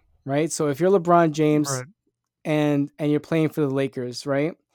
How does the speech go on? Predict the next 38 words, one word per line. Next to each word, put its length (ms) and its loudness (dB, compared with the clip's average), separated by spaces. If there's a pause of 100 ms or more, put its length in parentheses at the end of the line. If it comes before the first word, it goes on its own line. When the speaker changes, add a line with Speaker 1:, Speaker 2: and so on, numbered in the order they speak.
(540)
Speaker 1:
the 80 -4
city 280 6
of 140 6
Los 300 2
Angeles 540 -2
wants 520 4
you 80 0
to 80 2
get 220 2
off, 400 -4 (240)
you 120 -2
know? 340 0 (380)
They're 120 0
just 260 -2
like, 480 2 (640)
like, 440 0 (380)
I 140 8
was, 280 4 (220)
and 140 2
this 160 2
is 80 -4
what 100 6
I 60 10
was 100 6
pitching 340 -4
to 100 -4
him, 360 -2 (320)
which 140 -6
was 160 -4
like, 320 2
it 60 2
would 100 4
be 80 2
funny 340 4
if 140 -2
you 40 -2
did, 180 0
like, 260 0